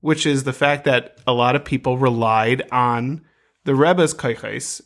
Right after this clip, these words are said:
and relied on the Rebbe being the one to move us forward and push the envelope and, you know, bring us to the next stage in whatever that means. Whereas now,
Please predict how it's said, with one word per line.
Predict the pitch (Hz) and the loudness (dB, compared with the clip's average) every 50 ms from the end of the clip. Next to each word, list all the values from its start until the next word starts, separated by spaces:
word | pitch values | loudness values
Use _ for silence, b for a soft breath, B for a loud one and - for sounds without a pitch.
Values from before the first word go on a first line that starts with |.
| _ - | _ -12
and | 131 120 120 120 | -12 -10 -8 -8
relied | 120 117 120 120 120 123 123 120 | -8 -6 -4 -2 -2 -2 -2 -2
on | - 131 135 131 127 | -4 -4 -4 -2 -2
the | 127 | 0
Rebbe | 123 131 147 160 156 151 139 123 123 - - | 2 2 2 2 4 2 2 2 0 -4 -4
being | 131 131 127 123 123 | -4 -2 -2 -2 -2
the | 120 117 | -4 -4
one | 117 120 123 123 120 117 120 117 | -4 -4 -4 -4 -4 -4 -6 -6
to | - - 131 117 113 113 110 B B B B B B B _ - | -4 -2 -2 0 0 -2 -4 B B B B B B B _ -6
move | 143 139 147 147 147 135 139 | 0 2 4 4 4 4 2
us | 131 123 - - | -2 -2 -2 -2
forward | - 143 127 123 120 110 110 113 123 120 - | -2 -2 0 0 -2 -2 -4 -4 -6 -6 -8
and | 131 120 113 | -10 -8 -6
push | - - 160 147 147 - | -4 0 0 0 0 -2
the | - 139 131 | -6 -6 -6
envelope | - 123 120 120 117 120 117 113 113 113 110 - - b b b b b b | -4 -6 -6 -6 -8 -8 -6 -4 -4 -4 -4 -6 -10 b b b b b b
and, | - 131 123 117 117 113 117 113 - | -2 -2 -2 -2 -2 -6 -8 -8 -4
you | - 131 | -4 -2
know, | 120 117 110 107 107 113 - _ _ _ _ _ _ _ _ _ _ _ _ _ _ _ _ - _ _ _ - - - | -2 -2 -4 -6 -8 -10 -14 _ _ _ _ _ _ _ _ _ _ _ _ _ _ _ _ -20 _ _ _ -20 -20 -20
bring | - - 135 127 135 147 151 156 147 | -20 -20 -12 -2 2 2 2 4 4
us | 139 131 - | 2 0 0
to | - 156 | -2 -2
the | 135 139 | 0 0
next | 127 127 123 117 - - | 0 0 -2 -4 -4 -6
stage | - - 123 113 107 110 131 - 139 | -4 -2 -2 -2 -2 -4 -6 -6 -6
in | 131 117 101 113 120 117 113 117 | -6 -6 -4 -6 -6 -6 -6 -6
whatever | 120 123 120 117 113 117 110 | -6 -6 -6 -4 -4 -6 -6
that | 113 110 113 - 131 | -6 -8 -8 -8 -8
means. | 127 120 107 107 139 160 156 - - b b b b b b b b | -8 -6 -6 -6 -8 -8 -8 -10 -12 b b b b b b b b
Whereas | - 131 127 123 123 120 120 117 123 123 123 - - - _ _ - | -4 -2 0 0 0 0 0 -2 -2 -2 -2 -4 -6 -8 _ _ -10
now, | - 123 135 156 175 156 127 117 123 139 135 - _ | -4 0 2 2 2 2 2 0 -2 -4 -8 -12 _